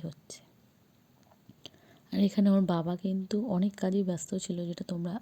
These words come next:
আগের ভিডিওতে দেখেছো। তো ওই জন্য ওর বাবা এখন ফ্রি হয়েছে, তাই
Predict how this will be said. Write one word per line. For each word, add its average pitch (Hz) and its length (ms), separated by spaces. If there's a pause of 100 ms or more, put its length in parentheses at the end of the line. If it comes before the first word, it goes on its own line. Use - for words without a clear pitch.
(140)
আগের 180 300
ভিডিওতে 185 420
দেখেছো। 175 360 (1800)
তো 214 40 (140)
ওই 175 120
জন্য 185 160 (100)
ওর 190 160
বাবা 170 180 (140)
এখন - 160 (120)
ফ্রি 180 160 (140)
হয়েছে, 170 260 (200)
তাই 175 120